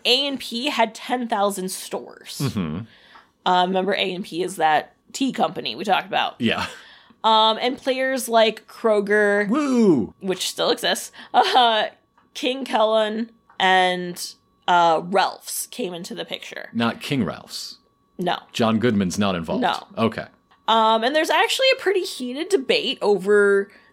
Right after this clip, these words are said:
Speaker 1: the origin of the first supermarket.
Speaker 2: <laughs>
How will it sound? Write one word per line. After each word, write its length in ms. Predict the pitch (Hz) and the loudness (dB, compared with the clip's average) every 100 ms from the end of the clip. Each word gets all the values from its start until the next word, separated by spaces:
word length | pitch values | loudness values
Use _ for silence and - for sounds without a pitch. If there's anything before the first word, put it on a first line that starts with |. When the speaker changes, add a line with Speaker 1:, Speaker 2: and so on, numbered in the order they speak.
| - | -8
Speaker 1:
the 160 | 240 | -6
origin 500 | - 226 240 240 226 | 0 4 4 4 2
of 100 | 220 | 2
the 80 | 208 | -2
first 460 | 208 220 202 - - | -2 0 0 0 -6
supermarket. 1000 | - - - 233 208 165 117 - - - - 659 698 - - | -6 -4 -2 -2 0 -2 -4 -12 -12 -8 -4 -4 -2 -2 0
Speaker 2:
<laughs> 760 | 185 190 165 185 - 160 - | 2 2 0 -2 -2 -6 -8